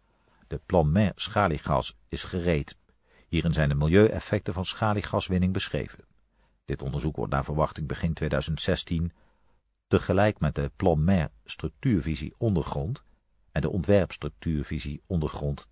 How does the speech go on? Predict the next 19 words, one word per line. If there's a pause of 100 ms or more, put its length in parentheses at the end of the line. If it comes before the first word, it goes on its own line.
ter
inzage
gelegd. (840)
In
de
structuurvisie
ondergrond
wordt, (160)
waar
nodig, (280)
een
integrale
afweging
gemaakt
tussen
de
verschillende
ondergrondse
activiteiten.